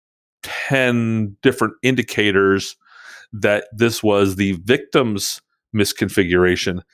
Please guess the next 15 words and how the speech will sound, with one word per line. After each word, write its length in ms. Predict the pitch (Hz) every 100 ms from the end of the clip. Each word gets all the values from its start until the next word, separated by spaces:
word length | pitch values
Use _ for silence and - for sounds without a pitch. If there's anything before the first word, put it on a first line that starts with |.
| _ _ -
and 160 | 95 101
not 180 | 98
our 100 | 92
customer's 600 | - - 101 - 98 90 -
misconfiguration 1040 | 92 87 - 90 92 82 85 82 - 82 -
or 240 | 90 87
controls. 720 | - 87 - 82 - - - - _ _ - - - - -
And 480 | 104 101 98 98 95
so 160 | - 98
that's 220 | 107 -
important 500 | 101 - 143 139 113
to 120 | 117
be 140 | 101 104
able 220 | 98 98
to, 460 | - 104 95 92